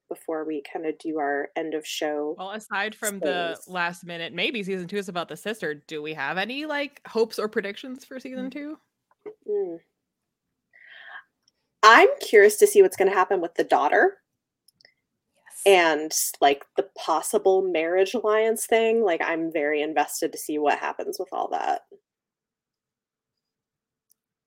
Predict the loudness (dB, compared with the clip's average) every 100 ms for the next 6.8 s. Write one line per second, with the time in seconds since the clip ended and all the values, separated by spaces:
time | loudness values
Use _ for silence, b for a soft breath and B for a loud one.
0 | _ -6 -2 0 0 0 0 0 0 0
1 | 0 -2 -4 -8 -12 _ _ _ _ _
2 | -16 -10 -6 -4 -4 -6 0 2 2 -2
3 | -4 2 2 4 0 -4 -12 -14 -18 _
4 | _ _ _ _ _ _ _ -12 -12 -4
5 | -2 -2 -6 -6 -6 -6 -10 -14 -16 _
6 | _ _ _ -4 0 4 6